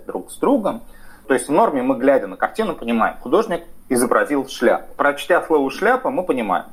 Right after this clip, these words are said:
это шляпа, это вот такой-то предмет. Я бы сказал, что примерно похожая вещь происходит с законами природы.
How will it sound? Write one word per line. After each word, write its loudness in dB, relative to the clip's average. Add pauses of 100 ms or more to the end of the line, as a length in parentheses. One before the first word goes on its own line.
это 2
шляпа, 2
это 2
вот -2
такой-то 0
предмет. -8 (400)
Я 2
бы -2
сказал, 2
что -8 (200)
примерно 2
похожая 0
вещь -2
происходит 2
с -6
законами 0
природы. 2